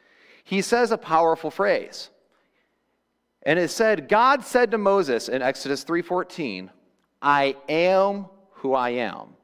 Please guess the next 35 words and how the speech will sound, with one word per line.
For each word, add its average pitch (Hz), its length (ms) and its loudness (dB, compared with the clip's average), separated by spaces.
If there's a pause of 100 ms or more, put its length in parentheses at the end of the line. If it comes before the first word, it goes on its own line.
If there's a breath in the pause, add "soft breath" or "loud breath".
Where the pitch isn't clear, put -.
(680)
Or 113 140 -8
in 107 60 -6
the 107 60 -8
King 127 220 -8
James, 117 260 -4
it'll 104 120 -6
say, 107 220 -4
"I 107 140 -4
am 113 240 -8
that 104 180 -4
I 98 100 -2
am." 92 340 -10 (760 soft breath)
And 117 120 -8
he 175 140 -4
said, 139 640 0 (800 soft breath)
"Say 190 380 2
this 165 400 0
to 165 80 -4
the 143 40 -6
people 151 280 -2
of 135 80 -6
Israel, 110 560 -2
'I 135 160 0
am 123 320 -2 (240)
has 104 240 -6
sent 104 400 -12 (200)
me 101 380 -12 (240)
to - 140 -18
you.'" 90 340 -12 (300 soft breath)
What 139 120 0
he's 170 160 -2
saying 190 300 -2
is, 127 160 -6 (100)
"I 139 400 -2
am 110 640 -2